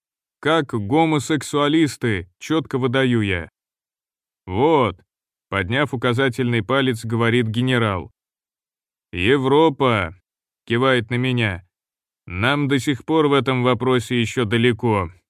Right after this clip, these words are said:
Мы друг друга только на льду можем чпокать". Под последовавшие шутки и прибаутки вышли на второй период.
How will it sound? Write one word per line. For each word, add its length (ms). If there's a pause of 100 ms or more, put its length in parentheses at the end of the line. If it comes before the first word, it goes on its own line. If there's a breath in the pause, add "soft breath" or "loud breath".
(160)
Мы 220
друг 300
друга 640
только 340
на 160
льду 220
можем 420
чпокать". 720 (1080)
Под 220
последовавшие 880
шутки 420
и 100
прибаутки 1000
вышли 440
на 120
второй 440
период. 600